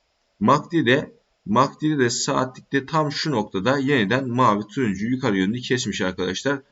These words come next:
Yani macd'nin mavinin turuncu yukarı kestiği noktada tam hissemizin fiyatı otuz altı kırk altılar arkadaşlar.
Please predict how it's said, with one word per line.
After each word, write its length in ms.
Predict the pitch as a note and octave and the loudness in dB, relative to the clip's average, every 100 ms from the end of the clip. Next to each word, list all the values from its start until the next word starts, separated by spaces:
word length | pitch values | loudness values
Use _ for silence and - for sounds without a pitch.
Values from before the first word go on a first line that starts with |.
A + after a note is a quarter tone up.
| _ | _
Yani 180 | - A#2 | -8 0
macd'nin 640 | B2+ C#3 C#3 C#3 C#3 C#3 - | 2 2 -2 -2 -2 -4 -12
mavinin 680 | B2 B2 B2+ C3 C3+ C3 B2+ _ _ - | -2 2 4 2 0 -4 -10 _ _ -8
turuncu 340 | B2+ B2+ A#2 | -4 -4 -6
yukarı 320 | B2 C#3 B2+ | -4 -4 -4
kestiği 400 | B2+ G2 - G#2+ | -4 -8 -6 -4
noktada 460 | C3+ - F#2+ A#2+ C3 | -4 -4 -4 -4 -4
tam 240 | C#3 C3 | -4 -4
hissemizin 420 | A2 - F2 F2 | -6 -8 -8 -8
fiyatı 320 | G2 A2+ F#2+ - | -6 -6 -6 -10
otuz 260 | A#2+ - | -14 -8
altı 320 | G2 G3 - - | -6 -6 -12 -10
kırk 280 | C#3+ C3 _ | -10 -10 _
altılar 460 | A#2 A2+ - G2 E2+ | -4 -4 -4 -4 -4
arkadaşlar. 580 | E2 E2+ F2+ - C#3+ | -6 -8 -8 -4 -6